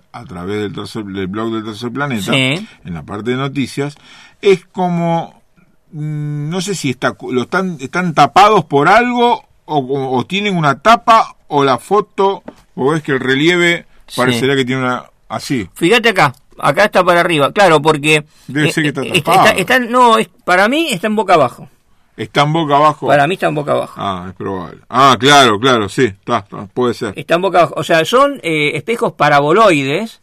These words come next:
Speaker 1: Ujú.
Speaker 2: espejos esféricos paraboloides de un diámetro que calculamos entre Sergio, con Sergio entre un metro y medio y dos metros, dieciocho, que apuntan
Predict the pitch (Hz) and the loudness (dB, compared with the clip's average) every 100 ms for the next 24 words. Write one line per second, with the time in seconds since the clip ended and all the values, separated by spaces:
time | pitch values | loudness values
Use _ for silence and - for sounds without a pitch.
0 | - 107 127 147 220 - - 170 156 151 | -12 -8 -6 -6 -10 -16 -8 -6 -4 -6
1 | 139 131 - 190 147 131 117 _ - 175 | -6 -8 0 0 0 -6 -12 _ 0 4
2 | 170 160 160 175 139 127 139 135 135 170 | 4 2 2 2 2 -2 -4 -6 -2 0
3 | 175 139 135 120 127 143 151 139 127 131 | -2 -2 -4 -2 -2 -2 -2 -4 -8 -6
4 | 170 - 139 _ 151 151 156 143 123 127 | -8 -8 -14 _ -8 -6 -6 -4 -4 -4
5 | 147 156 160 151 170 151 127 160 185 117 | -4 -6 -6 -6 -4 -4 -2 -2 -4 -6
6 | - 185 - _ _ _ - _ 127 143 | -6 -8 -10 _ _ _ -20 _ -6 -4
7 | 147 208 156 - 185 208 277 214 180 196 | 0 -2 -2 0 0 2 2 0 0 0
8 | 214 240 | 0 -6